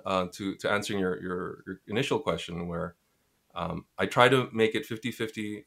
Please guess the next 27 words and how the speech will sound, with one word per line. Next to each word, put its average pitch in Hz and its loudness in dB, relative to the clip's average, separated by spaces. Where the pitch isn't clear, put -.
um, 90 0
male, 95 0
female, 95 0
or, 87 2
or 92 0
those 95 2
who 101 0
identify 85 -4
that 80 -8
way. 101 -8
That's 98 6
like, 95 8
I, 101 0
I 107 6
won't 107 6
deviate 92 -2
from 85 -6
that. 80 -8
Ever 92 2
since 87 -6
that - -4
one 85 -6
comment, 78 -6
I 76 -6
figure, 80 -8
well, 82 -6
there's 92 -2